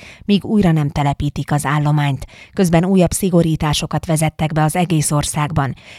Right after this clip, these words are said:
Tilos a betegségre fogékony állatokat bemutató vásárok és kiállítások szervezése.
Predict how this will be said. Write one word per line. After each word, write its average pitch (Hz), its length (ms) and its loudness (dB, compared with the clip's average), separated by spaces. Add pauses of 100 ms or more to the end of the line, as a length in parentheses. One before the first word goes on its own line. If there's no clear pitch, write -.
Tilos 208 360 2
a 202 60 2
betegségre 185 600 2
fogékony 160 520 0
állatokat 160 560 0
bemutató 165 560 2
vásárok 170 580 0
és 147 180 -4 (140)
kiállítások 147 680 0
szervezése. 151 720 0